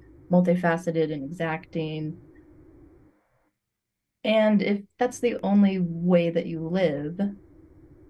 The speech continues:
e-, eventually you feel the disconnect with not being in the rest of your body, with wanting more of a intuitive soul pulse. And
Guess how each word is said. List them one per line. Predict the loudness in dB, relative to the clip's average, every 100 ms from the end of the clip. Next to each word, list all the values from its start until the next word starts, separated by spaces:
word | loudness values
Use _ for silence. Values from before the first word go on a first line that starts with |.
| -20 -20 -20 _ _ _ -12
e-, | -10 -10 -4 0
eventually | 2 2 0 -2 0 2 0 -4 -16 -18 -2
you | -2
feel | 4 2
the | 4
disconnect | -2 -4 -6 -8 -6 -6 -12 -20 -20 -14
with | -10 -10 -12 -20 -20 -10 -2
not | -2 0
being | -2 -2
in | -4
the |
rest | -6 -8
of | -8
your | -6
body, | -2 0 2 2 2
with | 0 -2 -8 -20 -20 -14
wanting | -2 0 2 2 2 0
more | -2 -2
of | -2 -4
a | -4 -6 -8 -12 -20 -20 -20 -20 -2
intuitive | 2 2 4 4 4 0
soul | -6 0 2 4 2 -2 -6 -10 -20 -20 -12
pulse. | -2 0 0 -8 -20 -20 _ _ _ _ -20 -20 -20 -20 -20 _ -2
And | 2 6 8 8 4